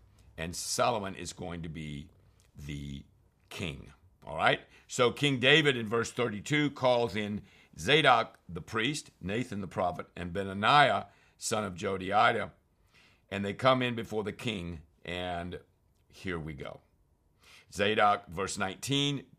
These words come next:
the priest takes the horn of oil from the sacred tent, and he anoints Solomon. Remember when Samuel anointed David, uh, in First, uh, Samuel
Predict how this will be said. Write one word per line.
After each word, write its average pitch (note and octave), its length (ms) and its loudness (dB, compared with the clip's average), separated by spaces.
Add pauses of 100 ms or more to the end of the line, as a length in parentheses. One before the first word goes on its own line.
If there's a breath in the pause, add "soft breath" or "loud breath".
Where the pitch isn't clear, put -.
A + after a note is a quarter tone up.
(220)
the E2+ 100 -12
priest C#3+ 420 0
takes G2+ 220 -6
the E2+ 100 -6
horn F#2 240 -6
of E2+ 100 -10
oil G2+ 260 -2
from F#2 180 -12
the E2+ 80 -10
sacred E2+ 320 -8
tent, B2 340 -6
and F2+ 160 -8
he F#2 120 -8
anoints D#2+ 580 -10
Solomon. F#2 680 -4
Remember F2+ 420 -10
when F#2 360 -10 (240 soft breath)
Samuel A#2+ 560 0
anointed E2 480 -10
David, E2 460 -6 (540 soft breath)
uh, A#1+ 140 -6
in D2+ 140 -10
First, D2+ 300 -10 (340)
uh, C#2 200 -8
Samuel D2 480 -10